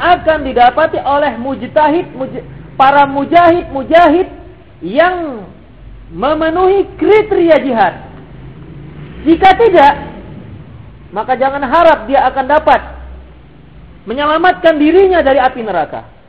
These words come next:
Para hafidhan, azinallahu iyyakum. Ini yang banyak disalahpahami oleh kaum muslimin.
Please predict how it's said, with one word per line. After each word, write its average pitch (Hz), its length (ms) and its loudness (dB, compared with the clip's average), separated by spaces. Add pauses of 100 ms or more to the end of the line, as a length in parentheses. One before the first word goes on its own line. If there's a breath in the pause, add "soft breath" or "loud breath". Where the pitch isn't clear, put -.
(1900)
Para 233 160 -4
hafidhan, 202 560 -6
azinallahu 156 640 -12
iyyakum. 135 400 -12 (720)
Ini 220 320 -8
yang 180 80 -12
banyak 185 320 -10
disalahpahami 165 800 -8
oleh 147 240 -10
kaum 139 240 -14
muslimin. 127 400 -20